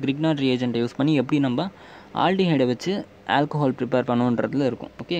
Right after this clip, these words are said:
அதை பார்த்துக்கோங்க. Grignard reagent-னா நிறைய பேருக்கு தெரியும்ல, அஹ், என்னது? just M ஜி கூட இந்த இடத்துல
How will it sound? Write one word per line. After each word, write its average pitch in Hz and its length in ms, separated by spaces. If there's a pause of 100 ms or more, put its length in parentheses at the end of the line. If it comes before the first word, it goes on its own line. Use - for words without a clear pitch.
(140)
அதை 120 160
பார்த்துக்கோங்க. 117 380 (1200)
Grignard 160 420
reagent-னா 143 360 (120)
நிறைய 135 200
பேருக்கு 135 280
தெரியும்ல, 127 360 (260)
அஹ், 123 200
என்னது? 139 240 (180)
just 156 180 (200)
M 135 160
ஜி 147 60 (100)
கூட 135 100 (720)
இந்த 131 120
இடத்துல 131 220